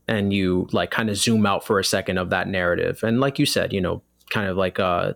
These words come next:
you know, we're, we're all living in the myth of our own making in that, in that instant.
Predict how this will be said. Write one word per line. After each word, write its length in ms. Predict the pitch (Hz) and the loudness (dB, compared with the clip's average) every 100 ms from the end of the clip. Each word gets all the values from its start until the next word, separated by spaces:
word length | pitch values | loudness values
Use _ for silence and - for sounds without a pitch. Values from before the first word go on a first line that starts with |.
| _ | _
you 100 | 120 | -2
know, 80 | 95 | 0
we're, 180 | 95 98 | 2 2
we're 160 | 113 | 4
all 140 | 127 123 | 4 2
living 260 | 117 113 | 2 2
in 60 | 104 | 2
the 80 | 101 | 2
myth 240 | 107 104 | 2 2
of 100 | 95 | 0
our 160 | 95 98 | 0 2
own 180 | 101 95 | 0 0
making 360 | 95 - 92 | -2 -2 -2
in 100 | 87 | 0
that, 240 | 90 87 - | 0 -2 -4
in 160 | 101 | -2
that 220 | 92 90 | -2 -2
instant. 500 | 92 92 - 87 - | -2 -4 -2 -4 -6